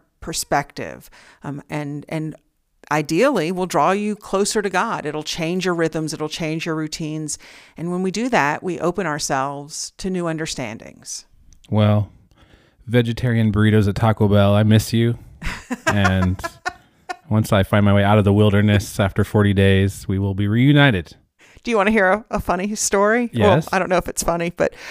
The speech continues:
Speaker 1: we gave up meat for Lent one year. Um, it was actually our daughter's suggestion. Um, she also has some food allergies, and we discovered sometime in the first week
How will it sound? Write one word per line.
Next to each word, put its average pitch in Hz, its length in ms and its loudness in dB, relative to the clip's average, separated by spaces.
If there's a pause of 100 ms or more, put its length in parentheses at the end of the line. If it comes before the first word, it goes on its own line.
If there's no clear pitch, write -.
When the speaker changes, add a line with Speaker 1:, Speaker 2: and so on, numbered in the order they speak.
(220)
Speaker 1:
we 214 280 -2
gave 185 300 4
up 175 160 4
meat 170 300 -6
for 147 340 0
Lent 147 360 -6
one 156 280 -6
year. 139 360 -8 (280)
Um, 143 160 -2
it 110 100 -4
was 156 120 -4
actually 160 360 0
our 147 100 2
daughter's 147 380 0
suggestion. 139 800 -6 (360)
Um, 135 340 0 (320)
she - 220 -2
also 156 280 2
has 147 240 -4
some 147 200 -4
food 170 260 -4
allergies, 131 800 -4
and 175 120 -8
we 165 80 -10
discovered 156 720 -2 (520)
sometime 226 560 -2
in 165 240 -8
the 156 80 -6
first - 440 -8
week 135 380 -12